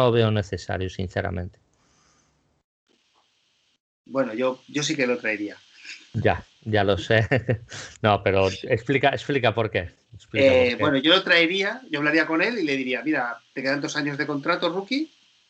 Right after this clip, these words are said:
Speaker 1: Mm.
Speaker 2: No sé cómo funciona ese quinto año para un primera ronda que no lo has elegido tú, no tengo ni idea.
Speaker 1: Mm.
Speaker 2: Eh, te traemos y vas a estar dos años que no vas a jugar, a no ser que tengamos dos bajas.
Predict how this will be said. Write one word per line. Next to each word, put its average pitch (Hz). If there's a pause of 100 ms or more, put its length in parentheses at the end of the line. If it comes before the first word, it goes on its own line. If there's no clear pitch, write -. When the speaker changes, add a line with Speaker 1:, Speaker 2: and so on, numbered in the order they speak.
Speaker 1:
Mm. 107
Speaker 2:
No 165
sé 180
cómo 151
funciona 143
ese 135
quinto 127
año 139 (200)
para 123
un 123
primera 127
ronda 127
que 127
no 127
lo 123
has 120
elegido 117
tú, - (340)
no 120
tengo 107
ni 107
idea. 127 (520)
Speaker 1:
Mm. 113 (560)
Speaker 2:
Eh, 107 (460)
te 117
traemos 156 (340)
y 139
vas 135
a 143
estar 135
dos 127
años 170
que -
no 135
vas 131
a -
jugar, 160 (220)
a 123
no 123
ser 123
que 127
tengamos 120
dos 131
bajas. 165